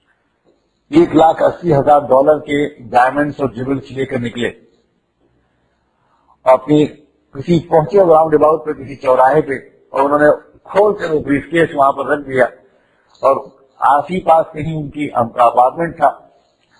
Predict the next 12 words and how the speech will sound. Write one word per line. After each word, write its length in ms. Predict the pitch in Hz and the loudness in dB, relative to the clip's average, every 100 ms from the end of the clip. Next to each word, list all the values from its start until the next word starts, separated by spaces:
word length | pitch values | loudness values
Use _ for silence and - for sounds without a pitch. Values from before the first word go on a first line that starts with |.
| _ 127 | _ -4
उन्होंने 220 | 131 131 | 0 2
गाड़ी 280 | 127 143 143 | 2 2 0
पार 280 | 147 151 151 | 2 2 -2
की 200 | 156 139 | -4 -2
और 120 | 117 | -2
गहरे 280 | 107 131 147 | -2 0 2
के 100 | 143 | 2
ऊपर 300 | 139 127 127 | 0 0 -4
से, 160 | - 131 | -4 -10
ऊपर 440 | 117 110 110 107 | -10 -12 -6 -4
से 120 | - | -4
जा-, 240 | 113 120 | 0 2